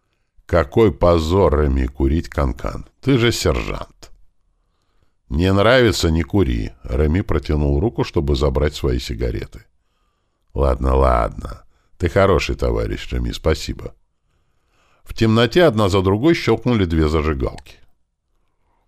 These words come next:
«Не похоже, чтобы его сбили, Ганс», — вернулся к прежнему разговору Реми, глядя через лобовое стекло на прикрытое дождевиком тело.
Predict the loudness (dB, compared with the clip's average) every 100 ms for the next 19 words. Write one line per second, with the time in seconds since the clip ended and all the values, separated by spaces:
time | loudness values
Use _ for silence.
0 | _ _ -2 0 2 2 0 2 2 2
1 | -2 -4 -2 0 0 0 -2 -4 -4 -4
2 | -4 -4 -6 -12 -14 -18 -6 -2 -2 -2
3 | -4 -6 -6 -4 -4 -4 -4 -4 -4 -4
4 | -2 -2 -4 -4 -2 -2 -4 -12 -20 -20
5 | -8 0 4 4 4 0 0 2 2 2
6 | 2 4 2 0 -6 0 0 0 -2 -2
7 | -2 -2 0 0 0 -2 0 -2 -2 -2
8 | -4 -6 -12 -12